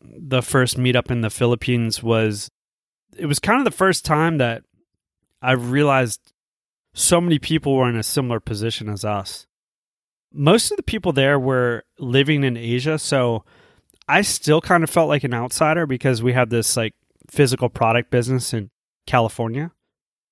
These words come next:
At the same time, like, everybody thought it was really cool.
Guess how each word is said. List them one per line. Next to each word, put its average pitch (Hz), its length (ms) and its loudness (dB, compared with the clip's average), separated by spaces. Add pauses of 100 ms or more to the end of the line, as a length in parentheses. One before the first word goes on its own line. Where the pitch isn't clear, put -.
(800)
At 156 160 0
the 165 80 0
same 160 320 4
time, 139 400 2
like, 123 340 -2 (160)
everybody 139 380 4
thought 127 200 2
it 117 80 -2
was 113 160 -10
really 117 240 -2
cool. 110 640 0